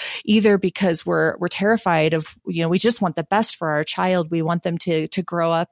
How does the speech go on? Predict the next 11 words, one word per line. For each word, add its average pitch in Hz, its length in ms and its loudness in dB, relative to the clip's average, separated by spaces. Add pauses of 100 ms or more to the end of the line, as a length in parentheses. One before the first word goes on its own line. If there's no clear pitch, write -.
(140)
to 190 120 0
be 170 220 -6
the 160 140 -4
best - 320 -4
version 175 280 0
of 165 120 -4
themselves 165 460 -2
that 175 160 -4
they 160 140 -2
can 160 280 -6
be. 208 420 0